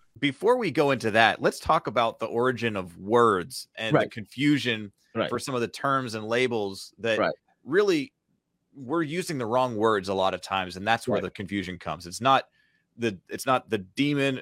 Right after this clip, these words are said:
Speaker 1: or if it's an, if it's not a demon, or if it is a demon, we're saying the wrong words. Help
Speaker 2: Right.
Speaker 1: us out, P-, Apostle.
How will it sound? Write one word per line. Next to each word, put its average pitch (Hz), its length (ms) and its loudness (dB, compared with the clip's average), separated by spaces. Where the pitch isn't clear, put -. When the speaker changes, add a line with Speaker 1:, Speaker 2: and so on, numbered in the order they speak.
Speaker 1:
or 107 180 -2
if 95 120 -4
it's 95 140 -10
an, 82 200 -10
if 90 140 -12
it's - 120 -14
not 151 140 2
a 135 60 -8
demon, 135 280 -4
or 104 100 -2
if - 100 -18
it 92 120 -4
is 135 140 0
a 123 60 -4
demon, 117 400 -4
we're 127 460 0
saying 147 300 2
the 120 80 0
wrong 113 340 4
words. 98 480 4
Help 170 280 4
Speaker 2:
Right. - 20 8
Speaker 1:
us 160 160 2
out, 117 240 4
P-, - 100 -2
Apostle. 87 560 -4